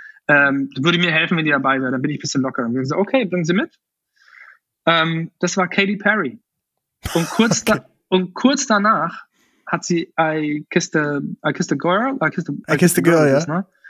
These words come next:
Speaker 1: Ja, kurz danach hat sie das released. Und wir haben ab da die Relationship aus-, ausgebaut und aufgebaut und hatten eben dies-, das Glück, sagen zu können, "Hey,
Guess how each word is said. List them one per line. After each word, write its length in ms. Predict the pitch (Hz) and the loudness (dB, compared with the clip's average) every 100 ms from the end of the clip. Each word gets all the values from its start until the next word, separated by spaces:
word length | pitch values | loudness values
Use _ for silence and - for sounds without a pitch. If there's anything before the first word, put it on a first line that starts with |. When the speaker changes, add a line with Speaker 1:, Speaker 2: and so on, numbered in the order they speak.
| - - - | -20 -4 0
Speaker 1:
Ja, 160 | 170 | 0
kurz 300 | 143 - 226 | 2 0 2
danach 280 | 208 190 185 | 2 0 0
hat 80 | 180 | -2
sie 60 | |
das 160 | 160 - | -4 -4
released. 480 | 143 151 - - _ _ | -4 -4 -6 -14 _ _
Und 600 | - 160 156 156 151 - _ - - _ _ _ _ _ | 0 2 2 0 -4 -10 _ -20 -20 _ _ _ _ _
wir 880 | 190 - 156 147 147 202 269 294 285 _ _ _ _ _ _ _ _ _ | -14 -10 -6 -4 0 2 2 0 -4 _ _ _ _ _ _ _ _ _
haben 300 | - 190 196 208 | 0 0 0 0
ab 220 | 185 214 - | -2 -2 -2
da 380 | 185 208 220 165 160 160 170 | 0 0 -2 -6 -10 -12 -12
die 440 | - 156 170 160 156 | -12 -8 -4 -2 0
Relationship 640 | 160 165 185 190 - 170 | 0 0 0 0 0 -2
aus-, 280 | 151 196 - - | -4 -4 -6 -6
ausgebaut 580 | 156 190 - 135 131 160 | -4 -2 -2 -2 -2 -2
und 160 | 151 - | -4 0
aufgebaut 760 | 190 208 147 131 131 180 - _ | 0 0 -2 -2 -2 -4 -8 _
und 200 | 156 156 | -2 0
hatten 260 | 190 220 - | 0 -2 0
eben 340 | 185 185 175 - - - _ - | 0 0 -2 -8 -20 -20 _ -6
dies-, 260 | 165 143 - | -6 -6 -6
das 240 | 143 - | -8 -2
Glück, 380 | 175 247 247 - _ _ _ _ | 0 0 -2 -16 _ _ _ _
sagen 340 | 160 170 190 | 2 2 2
zu 100 | 190 | -4
können, 220 | 185 180 | -4 -2
"Hey, 320 | 170 208 135 | 0 -2 -2